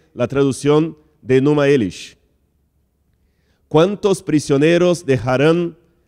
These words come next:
el crimen porque leyeron Enuma Elish?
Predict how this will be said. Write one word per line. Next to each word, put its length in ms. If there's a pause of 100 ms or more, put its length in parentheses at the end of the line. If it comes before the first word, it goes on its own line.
(260)
el 200
crimen 640 (180)
porque 300
leyeron 640 (480)
Enuma 340
Elish? 460